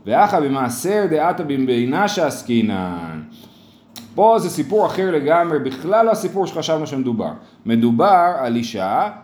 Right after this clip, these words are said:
שה-, כי-, שהיא יורשת את אבא שלה. אבא שלה נפטר, ובין השאר הוא השאיר פירות של מעשר שני בבית, כן? אז עכשיו זה שלה,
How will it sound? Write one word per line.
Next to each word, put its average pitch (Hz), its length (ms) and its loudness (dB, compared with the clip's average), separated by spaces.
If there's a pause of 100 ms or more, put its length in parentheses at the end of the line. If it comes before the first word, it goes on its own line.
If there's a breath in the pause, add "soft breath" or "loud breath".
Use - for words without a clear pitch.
שה-, 208 460 -2 (800)
כי-, 131 240 -6 (320)
שהיא 139 340 -4
יורשת 190 360 0
את 143 120 -4
אבא 156 240 2
שלה. 92 300 -4 (440)
אבא 196 240 2
שלה 165 440 2
נפטר, 120 520 -2 (260)
ובין 180 560 -4
השאר 240 340 2
הוא 185 100 2
השאיר 226 320 -2
פירות 220 280 0
של 190 120 -2
מעשר 175 360 -6
שני 185 320 -4
בבית, 143 540 -2 (240)
כן? 165 220 0 (460 loud breath)
אז 107 200 -4
עכשיו 220 480 2 (340)
זה 175 380 -2
שלה, 143 680 0